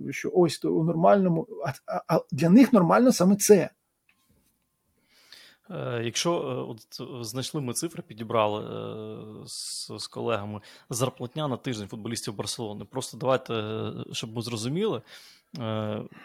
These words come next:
Speaker 2: історія, так? Френкі де Йонг, найбільш високооплачуваний футболіст Барселони. Його зарплатня, увага, друзі, п'ятсот шістдесят одна тисяча євро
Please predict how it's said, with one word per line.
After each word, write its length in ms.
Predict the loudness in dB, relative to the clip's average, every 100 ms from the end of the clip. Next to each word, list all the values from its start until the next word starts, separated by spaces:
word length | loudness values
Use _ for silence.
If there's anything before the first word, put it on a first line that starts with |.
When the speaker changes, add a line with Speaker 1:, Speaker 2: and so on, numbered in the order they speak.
| -6
Speaker 2:
історія, 460 | -4 0 -2 -2
так? 340 | 0 0 -2 -6 -4
Френкі 300 | 0 0 0
де 120 | -2
Йонг, 320 | -2 -2 -4 -4
найбільш 380 | -2 -2 -4 -6
високооплачуваний 760 | -8 -8 -4 -2 -2 -2 -6
футболіст 500 | -8 -8 -6 -6 -4
Барселони. 540 | -4 -2 -4 -4 -2
Його 100 | -2
зарплатня, 480 | -2 -4 -6 -4 -2
увага, 320 | 2 4 4
друзі, 260 | 2 -4 -8 -14 -20 _ -4
п'ятсот 480 | -2 0 0 0 _ -10
шістдесят 640 | -8 -6 -8 -4 -4 -6
одна 260 | -10 -4 -6
тисяча 480 | -6 -10 -10 -8 -8
євро 500 | -4 -4 -2 -6